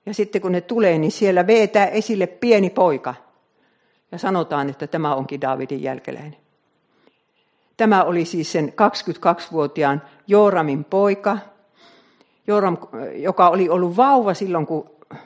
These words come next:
hänen isänsä kuoli ja se Atalia otti vallan. Ja tuo ylipappi oli sitä pitänyt temppelissä piilossa seitsemän vuotta. Ja tämä ylipapin vai-,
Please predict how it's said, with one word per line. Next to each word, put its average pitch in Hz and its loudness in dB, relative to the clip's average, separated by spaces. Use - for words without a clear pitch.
hänen 175 -10
isänsä 202 0
kuoli 180 0
ja 156 2
se - -8
Atalia 175 0
otti 156 -6
vallan. 135 -2
Ja 180 -2
tuo 269 6
ylipappi 233 2
oli 170 0
sitä 165 0
pitänyt 143 -2
temppelissä 196 2
piilossa 220 0
seitsemän 180 0
vuotta. 208 0
Ja 190 0
tämä 202 4
ylipapin 208 0
vai-, 208 4